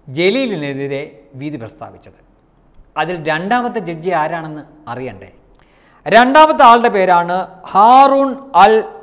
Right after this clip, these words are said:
റഷീദ്. അപ്പോൾ ജലീലെ, ഇതാണ്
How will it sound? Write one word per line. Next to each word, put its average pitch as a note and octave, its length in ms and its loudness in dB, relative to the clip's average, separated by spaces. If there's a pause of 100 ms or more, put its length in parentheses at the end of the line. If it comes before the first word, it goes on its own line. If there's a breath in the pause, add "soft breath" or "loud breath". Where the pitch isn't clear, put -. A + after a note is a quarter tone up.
റഷീദ്. D3 480 -12 (1120 soft breath)
അപ്പോൾ C#4+ 160 -6 (140)
ജലീലെ, B3+ 340 2 (120)
ഇതാണ് A3+ 280 -2